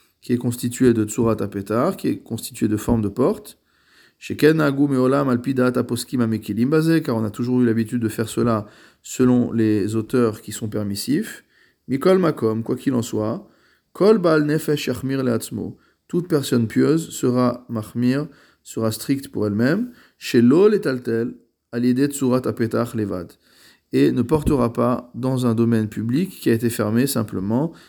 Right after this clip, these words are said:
par des Tsurat Apetach, par des formes de porte, Vayen Beveu Halacha. Donc cette forme de Hérouv, c'est le Hérouv qu'il y a dans toutes les villes modernes de nos jours. Donc c'est un grand sujet sur lequel il y a énormément d'avis,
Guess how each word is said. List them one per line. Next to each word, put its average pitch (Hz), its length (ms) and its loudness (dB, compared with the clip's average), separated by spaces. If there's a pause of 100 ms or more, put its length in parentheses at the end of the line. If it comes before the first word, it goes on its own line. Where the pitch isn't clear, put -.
(200)
par 107 160 -4
des 120 120 4
Tsurat 123 420 2
Apetach, 113 560 -4
par 107 180 -6
des 101 80 -4
formes 107 260 -4
de 92 60 -4
porte, 165 460 -4 (460)
Vayen 127 340 4
Beveu 123 400 2
Halacha. 101 360 -6 (1120)
Donc 110 220 -2
cette 147 180 2
forme 139 240 0
de 110 120 2
Hérouv, 160 420 2
c'est 151 240 2
le 135 100 4
Hérouv 123 320 2
qu'il 110 140 -6
y - 20 2
a 120 80 2
dans 110 100 -6
toutes 101 180 -12
les 113 80 -2
villes 117 180 -2
modernes 113 360 0
de 107 80 -2
nos 95 140 -2
jours. 98 240 -6 (1300)
Donc 160 220 -2
c'est 156 120 0
un 139 80 4
grand 147 160 2
sujet 120 440 0
sur 127 160 -2
lequel 117 220 0
il 117 40 2
y - 40 4
a - 20 4
énormément 117 360 2
d'avis, 151 540 -2